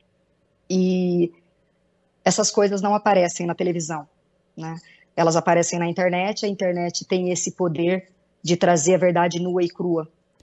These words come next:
E, e isso, por um lado, é, a informação verdadeira é necessária sempre, e, e por outro lado, faz com que as pessoas esqueçam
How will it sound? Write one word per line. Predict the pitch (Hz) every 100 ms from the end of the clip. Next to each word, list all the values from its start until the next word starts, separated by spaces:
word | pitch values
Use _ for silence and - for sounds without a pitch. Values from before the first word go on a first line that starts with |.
| _ _ _ -
E, | 175 175 170 165 165 160 165 -
e | 180 175 180
isso, | 185 - - 208 196 190 175 - _ _ - -
por | 202
um | 190 185
lado, | 180 175 165 160 160 - _ _ _ _ _ _ _ -
é, | 175 170 170
a | 180
informação | 185 196 180 175 - 226
verdadeira | 202 180 175 180 170 170 _ _ _ _ -
é | 170 170
necessária | 165 165 170 - 165 165
sempre, | 156 185 196 208 247 _ _ _ _ _ _ _ _ _ -
e, | 185 180 180 175 175 170 -
e | 196
por | - 196
outro | 190 190
lado, | 190 170 170 180 190 196 _ _ _ _ _
faz | 180 175
com | - 190
que | -
as | -
pessoas | 185 - 196 185 185 - - _ _ _ -
esqueçam | 190 - 220 240 285 - 190 165